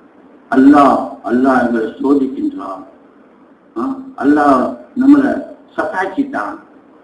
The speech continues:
இம்மாதிரியான குஃப்ரியத்தான வார்த்தைகளை கொண்டு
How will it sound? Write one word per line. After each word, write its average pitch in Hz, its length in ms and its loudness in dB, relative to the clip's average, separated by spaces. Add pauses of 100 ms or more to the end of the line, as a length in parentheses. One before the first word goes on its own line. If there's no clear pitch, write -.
(100)
இம்மாதிரியான 151 1160 6 (400)
குஃப்ரியத்தான 208 1080 0
வார்த்தைகளை 175 920 -2
கொண்டு 185 680 -2